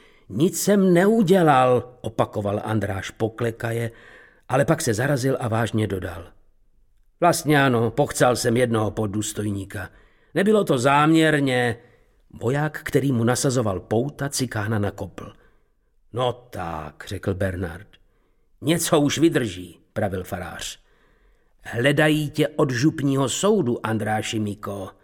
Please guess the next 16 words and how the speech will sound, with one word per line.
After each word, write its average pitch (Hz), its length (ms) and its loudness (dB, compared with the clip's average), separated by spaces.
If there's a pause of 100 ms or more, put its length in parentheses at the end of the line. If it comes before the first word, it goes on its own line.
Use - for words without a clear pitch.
(420)
A 107 100 -4
kvůli 151 320 4
tomu, 165 280 4
co 165 160 2
jsi 113 180 -4
říkal, 165 520 0 (200)
to - 100 2
myslím 131 420 -2
není.“ 101 400 -4 (920)
Kulatý 202 460 2
kněz 175 380 0
spokojeně 165 580 4
přeleštil 147 600 2
rukávem 127 500 -2
svou 98 240 -10
pistoli, 160 640 0